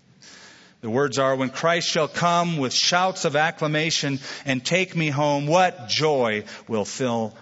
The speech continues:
my heart." But as much as the Bible points to it,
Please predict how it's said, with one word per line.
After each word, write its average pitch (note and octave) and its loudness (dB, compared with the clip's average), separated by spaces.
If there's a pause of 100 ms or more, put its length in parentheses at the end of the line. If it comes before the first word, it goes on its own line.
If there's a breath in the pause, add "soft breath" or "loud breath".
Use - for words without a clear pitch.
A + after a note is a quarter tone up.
my G2 -2
heart." E2+ -10 (1600 loud breath)
But - -4 (960 loud breath)
as C#3 -2
much A#3 2
as G#3 -2
the D#3+ 0
Bible F#3+ 4
points D#3 -2
to G3+ 2
it, C4+ 2